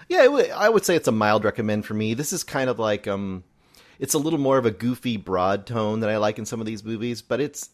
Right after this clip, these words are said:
I mean, it's, it's, it's good enough, and it does have some pretty neat practical effects. I mean, it, it definitely, for a low-budget movie, it's, it's trying to give you a lot of, uh, bang for your buck.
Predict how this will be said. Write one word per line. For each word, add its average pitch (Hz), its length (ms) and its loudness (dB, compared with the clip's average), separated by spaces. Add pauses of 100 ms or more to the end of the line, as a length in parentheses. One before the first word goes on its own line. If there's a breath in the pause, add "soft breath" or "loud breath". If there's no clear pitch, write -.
I - 80 -4
mean, 120 160 0
it's, - 380 -2 (440)
it's, 143 340 0
it's 147 120 -2
good 127 220 2
enough, 107 560 -4 (320 loud breath)
and 117 100 0
it 107 40 -2
does 131 140 4
have 123 180 2
some 98 160 -8
pretty 113 200 -6
neat 98 320 -6 (160)
practical 98 460 -4
effects. 98 400 -4
I 107 40 -4
mean, 110 100 -2
it, 113 300 -6
it 113 120 -6
definitely, 143 320 0
for 113 120 -2
a 101 40 -2
low-budget 101 380 0
movie, 95 260 -4
it's, - 320 -8
it's 95 220 -8
trying 95 320 -4
to 87 40 -10
give 87 240 -6
you 87 200 -6
a - 20 -2
lot 85 220 -2
of, 82 180 -6 (420 loud breath)
uh, 90 200 -6
bang 95 280 -2
for 92 120 -6
your 85 80 -2
buck. 85 420 -4